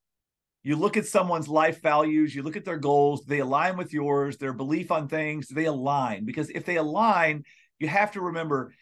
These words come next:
this is more of a marriage than a partnership. It is a business marriage. And when you get in it, it can get really messy. The next thing is understanding the strengths of your partners. So Albert Einstein said, "You don't judge a fish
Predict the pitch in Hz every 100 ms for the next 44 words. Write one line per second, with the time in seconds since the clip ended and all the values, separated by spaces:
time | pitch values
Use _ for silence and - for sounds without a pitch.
0 | _ - 180 214 226 170 175 185 160 147
1 | 156 196 208 185 - 151 - 151 120 123
2 | - 104 120 151 180 151 190 160 147 135
3 | 113 90 78 - 139 135 131 135 170 165
4 | 190 220 180 147 - 151 - 160 139 156
5 | 113 110 120 139 139 143 143 135 110 113
6 | 151 156 - 67 - _ _ _ _ _
7 | _ 170 233 277 - 214 185 - 208 262
8 | - 214 208 196 156 - - 175 190 208
9 | - - 156 143 - - 156 139 104 67
10 | - - _ _ _ _ _ _ _ _
11 | - 190 196 180 - _ _ _ _ 220
12 | 247 214 196 - 165 147 - 147 143 151
13 | 202 214 175 175 151 151 160 - -